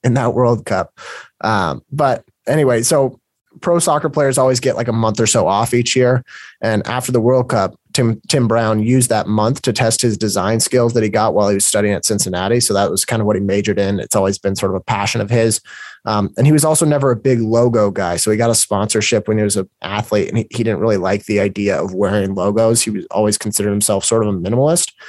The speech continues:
So he went to a factory in Indonesia during this month off and he asked them to make a thousand pairs of this basic shoe style,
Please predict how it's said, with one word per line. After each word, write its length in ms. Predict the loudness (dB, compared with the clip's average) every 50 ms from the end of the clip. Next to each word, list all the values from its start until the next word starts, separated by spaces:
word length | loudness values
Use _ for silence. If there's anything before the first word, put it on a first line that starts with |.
| -20 -20 -20 -20 -16 -2
So 100 | 0 2
he 40 | 2
went 180 | 2 0 0 0
to 80 | 0
a 40 | 0
factory 580 | 2 0 0 0 0 -2 0 2 2 2 2 0
in 100 | 0 0
Indonesia 520 | 2 2 2 2 4 2 4 2 2 2
during 240 | 2 2 2 2 2
this 140 | 0 0 0
month 280 | 0 0 0 0 0
off 300 | 2 2 2 0 -2 -4 -12 _ _ _ _ _ _ _ _ _ _ _ _ _ _ _ -2
and 100 | 0 2
he 60 | 2 2
asked 220 | 2 2 0 0
them 100 | 2 2
to 80 | 2 2
make 160 | 2 0 0
a 60 | -2
thousand 420 | -2 0 0 2 0 0 -2 -2
pairs 300 | 0 0 2 2 2 0
of 100 | -2 -2
this 280 | -2 0 0 0 -4 _ -12 -20 -20 _ _ _ -12 -12 -12 _ -8 -2
basic 300 | 0 0 0 0 -2 -6 -8 -8
shoe 260 | -6 0 2 2 2
style, 560 | 2 2 0 0 0 2 2 0 0 -2 -6